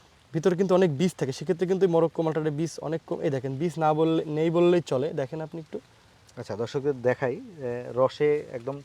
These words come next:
Speaker 2: টইটম্বুর। আহ, আমার মনে হয় এটা কি আরো কিছুদিন যাবে ম্যাচিউর
Speaker 1: এটা
Speaker 2: হওয়ার জন্য?
Speaker 1: এখনো, এটা তো সেপ্টেম্বর মাস,
Speaker 2: হুম।
Speaker 1: সেপ্টেম্বর, অক্টোবর, নভেম্বর, অর্থাৎ নভেম্বরে শেষে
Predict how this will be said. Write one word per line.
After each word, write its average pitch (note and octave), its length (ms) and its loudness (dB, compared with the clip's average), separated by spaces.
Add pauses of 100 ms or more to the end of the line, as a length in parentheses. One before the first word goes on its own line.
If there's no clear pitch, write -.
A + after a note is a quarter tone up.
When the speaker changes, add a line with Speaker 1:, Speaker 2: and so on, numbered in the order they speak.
Speaker 2:
টইটম্বুর। C3+ 560 -2
আহ, - 960 -16
আমার D#3 240 -4
মনে E3 160 -4
হয় F3 120 2
এটা D#3 120 0
কি D#3+ 120 0
আরো D#3 320 2 (120)
কিছুদিন D3+ 320 -8
যাবে C3+ 220 4
ম্যাচিউর B2 580 -6
Speaker 1:
এটা B2+ 80 -2
Speaker 2:
হওয়ার B2+ 120 4
জন্য? D#3 120 2
Speaker 1:
এখনো, A#3+ 360 6
এটা G3 220 2
তো G3+ 100 -6
সেপ্টেম্বর A3 580 10
মাস, A#2 200 0
Speaker 2:
হুম। - 100 -12
Speaker 1:
সেপ্টেম্বর, G3 500 6
অক্টোবর, F#3+ 420 6
নভেম্বর, E3 500 6
অর্থাৎ D3 280 2
নভেম্বরে G3 480 6
শেষে A3+ 420 4